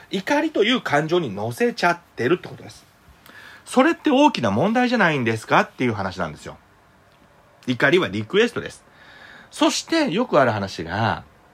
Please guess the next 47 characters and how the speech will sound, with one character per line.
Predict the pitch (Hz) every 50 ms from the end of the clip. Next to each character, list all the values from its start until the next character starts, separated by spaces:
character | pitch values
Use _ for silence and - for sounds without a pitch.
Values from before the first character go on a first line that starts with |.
| _ _ _ _ _ _ _ _ _ _ _ - - - -
じ | 107 127
ゃ |
あ | - - - - 143
例 | 165
え | 190 175
ば | -
で | - -
す | - -
ね、 | 110 151 220 254 - - - - - - - - -
う | - 95 92
ん、 | 98
何 | 143 202 254 269 240
回 | - - 127 110 101
も | 92 85 82
怒 | 80 - - 117
っ | 110
て | - - -
怒 | 80 85 - - 202
り | 226 233
続 | - - 190 190 180
け | - 147 123
ま | 123 120
し | 113 -
た。 | - - 85 87 104 - - - - - - -
怒 | - 139 - - 285 302
り | 294 262
続 | - - - 226 254 254
け | - - 233
た | - - - -
ら | - - - 123 117 90 -
子 | - - 117
供 | 127 175 202 208
の | 190 175
行 | - - 135 127
動 | 120 117
っ | 110
て | - - - -
変 | - - 107 110
わ | 135 170 226
る | 269 339 359
ん | 339 254
で | 175 147
す | 131 -
か | - 170
っ | 170
て | -
話。 | - 87 - - - -